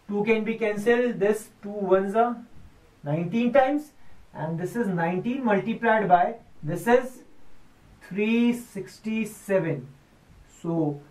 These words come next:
multiplying these two numbers will give the sum of these terms. So let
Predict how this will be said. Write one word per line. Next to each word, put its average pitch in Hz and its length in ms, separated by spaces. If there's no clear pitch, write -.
multiplying 226 640
these 240 300
two 254 100
numbers 233 400
will 208 420
give 202 360
the 175 100
sum 208 300
of 233 240
these 202 380
terms. 180 460
So 175 60
let 202 280